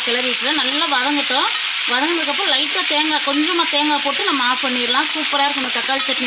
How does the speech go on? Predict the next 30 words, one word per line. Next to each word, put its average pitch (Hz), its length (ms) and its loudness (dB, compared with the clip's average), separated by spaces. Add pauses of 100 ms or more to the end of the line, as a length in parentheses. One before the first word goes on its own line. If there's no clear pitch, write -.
நல்லா 262 160 0 (120)
காரம் 262 340 0
சாரமா 269 260 0 (100)
குறுக்குன்னு 285 420 0
இருக்கும். 254 300 0 (560)
இப்ப - 200 -2
நல்லா 254 240 0
வதங்கட்டும். 262 540 0 (440)
கொஞ்சமா 247 420 -2
தேங்காய் 240 340 -2
சேர்த்துக்கோங்க. 214 420 -2
இந்த 214 120 -2
அளவுக்கு 220 300 -2
போதும் 214 260 -2
தேங்காய், 202 380 0
ரொம்ப 220 180 -2 (100)
தேங்காய் 214 360 -2
வேண்டாம் 202 420 0
தக்காளி 220 320 -2
சட்னிக்கு. - 420 -2 (520)
இந்த 214 140 -2
அளவுக்கு 240 240 -2
போதும். 240 180 -2
இப்போ 233 160 -2
வந்து 240 180 -2
நம்ம 226 200 -4
கொஞ்சமா 247 400 -2 (480)
புதினாவும் 294 520 0
மல்லியும் 247 320 -2
சேர்த்துக்கலாம். 220 520 -2